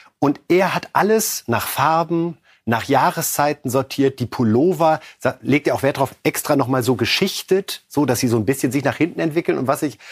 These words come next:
am beeindruckendsten oder o-, originellsten fand, er hat eine Kleiderstange, wo er die Woche klamottenmäßig vorplant. Das heißt, er macht sich einmal am Sonntag Gedanken, was ziehe ich am Montag an, hängt es hin, was ziehe ich am Dienstag an,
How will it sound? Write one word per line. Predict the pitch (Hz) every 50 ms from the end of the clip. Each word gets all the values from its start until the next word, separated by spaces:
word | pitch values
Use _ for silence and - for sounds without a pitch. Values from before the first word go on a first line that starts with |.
| - - - - - _ - - - -
am | 190 170 139 - _ - - - - - _
beeindruckendsten | - - - - - 170 160 147 143 185 180 175 165 151 - 156 156 151
oder | - 127 123 -
o-, | 131 - - _ _ _
originellsten | - 127 131 127 127 123 117 123 143 165 - - 175 147
fand, | - 160 160 190 185 - - - - - _ _ -
er | -
hat | 139 151 - -
eine | 147 143
Kleiderstange, | - - - 135 151 196 202 185 131 - - - 110 107 120 123 143 208 240 - _ _ _ _ _ _ _ 104
wo | 107 139 170 185
er | - - 151 156 156 147 135 - _ _ - 135
die | 131 107 139
Woche | 185 - - - 185 147
klamottenmäßig | - - 139 127 120 135 147 - - 151 147 143 143 - - 127 -
vorplant. | - - 160 170 - - - 113 101 80 76 78 71 - - - _ _ -
Das | - - -
heißt, | 151 151 -
er | 143
macht | 127 131 139 -
sich | - - 139 - - - -
einmal | 131 151 185 202 190 165
am | 143 143 120
Sonntag | 135 165 175 - 156 -
Gedanken, | - 123 110 123 123 170 185 - 170 175 160 135 -
was | 104 98 -
ziehe | - 113 107
ich | 92 -
am | - 104
Montag | 110 131 170 165 - 165 -
an, | 123 139 117 87
hängt | - - 87 - -
es | 87 - -
hin, | 131 127 131 135 117
was | - 95 -
ziehe | - 107
ich | -
am | 104 104
Dienstag | 98 131 170 196 - - 175 143 -
an, | - 123 127 131 131